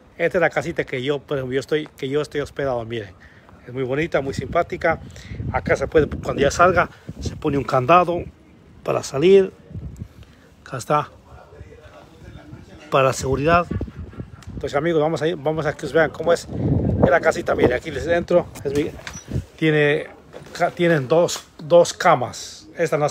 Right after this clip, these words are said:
nadie está ocupado porque estoy solo. Y acá está otra cama. Acá está con mi banderita ecuatoriana, mi camiseta de guaraseñas.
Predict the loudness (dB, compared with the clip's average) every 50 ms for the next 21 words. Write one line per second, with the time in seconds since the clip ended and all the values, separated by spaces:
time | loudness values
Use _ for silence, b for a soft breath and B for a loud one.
0 | -2 -2 2 4 4 4 4 4 2 2 2 -2 -4 2 2 4 4 2 -4 -6
1 | -4 -4 -2 -2 2 2 4 4 4 2 -2 B B B B B B B B B
2 | B B B _ -8 -6 -4 0 0 0 0 0 -4 -4 -4 -6 -4 -2 -2 -2
3 | -2 -4 -6 -4 -6 -6 -6 -6 -6 -6 -6 -6 -6 -6 -6 -6 -6 -8 -4 -4
4 | -6 -4 -2 -2 0 2 2 2 0 -2 -4 -4 -6 -6 -6 -6 -6 -10 -10 -4
5 | -2 0 0 0 0 2 0 2 2 2 -2 -2 -4 -6 -14